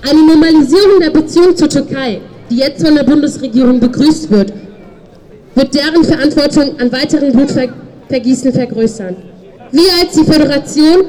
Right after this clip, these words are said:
der Demokratischen Arbeitervereine, die D D F Jugend, fordern, dass dieser Panzerdeal und sämtliche Rüstungsexporte an die Türkei beendet werden. Es gilt, das Selbstbestimmungsrecht der Völker zu akzeptieren. Keine deutsche Hilfe für türkische Kriegspläne.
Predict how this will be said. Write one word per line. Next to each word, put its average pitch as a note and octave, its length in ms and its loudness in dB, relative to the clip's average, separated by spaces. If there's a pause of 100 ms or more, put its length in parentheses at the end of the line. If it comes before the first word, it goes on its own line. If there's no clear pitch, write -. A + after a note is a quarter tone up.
(120)
der D4 100 0
Demokratischen D#4 760 0
Arbeitervereine, C4+ 960 -2 (140)
die C4+ 100 -4
D D#4 120 2
D D#4 100 2
F B3 140 -2
Jugend, C4 320 2
fordern, C#4 540 -2 (260)
dass D4 140 -2
dieser E4+ 260 0
Panzerdeal C4+ 680 -4 (160)
und D#4 180 2
sämtliche F#4 420 0
Rüstungsexporte D#4 960 0
an C4 120 -2
die C4+ 80 -2
Türkei D#4 340 0
beendet C#4+ 500 -2
werden. F#3+ 320 -10 (1000)
Es - 180 -4
gilt, A4 440 0 (320)
das D#4 180 -2
Selbstbestimmungsrecht E4 1040 0 (220)
der D4 140 -2
Völker F#4+ 440 -2
zu F#4+ 120 -2
akzeptieren. D#4 840 0 (400)
Keine G#4 400 0
deutsche F#4 400 0
Hilfe F#4 320 2
für D#4 160 2
türkische F#4 520 0
Kriegspläne. A3+ 800 -2